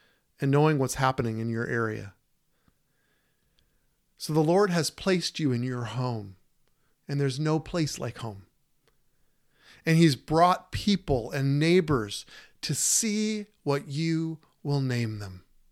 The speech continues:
Will it be blessings or will it be curses? Will it be life or will it be death? Will it be encouragement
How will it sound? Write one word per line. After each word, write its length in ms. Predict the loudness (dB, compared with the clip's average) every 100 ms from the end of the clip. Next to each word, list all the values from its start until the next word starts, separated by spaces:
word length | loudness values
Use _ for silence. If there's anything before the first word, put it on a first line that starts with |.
| _ _ _ _ _ _ _ _ _ _ _
Will 140 | 2 4
it 80 | 4
be 120 | 2
blessings 800 | 2 0 0 -2 -2 -6 -12 -20 -20 -20 -20 _ _ _ _
or 100 | -6
will 180 | -4 -4
it 60 |
be 120 | -6 -6
curses? 640 | -4 -4 -6 -12 -14 -16 _ _ _ _ _ _ _ _ _ _ -4
Will 100 | -2
it 80 |
be 100 | 0
life 540 | 2 4 4 2 -4 -8
or 100 | -4
will 140 | -2
it 80 | -2
be 120 | -4
death? 500 | -4 -6 -6 -12 -20 -20 -20 -20 _ _ _ _ _ _ _ _ _ _ _
Will 80 | -2
it 80 | 2
be 120 | 4
encouragement 800 | 2 0 -2 -2 0 -2 -2 -4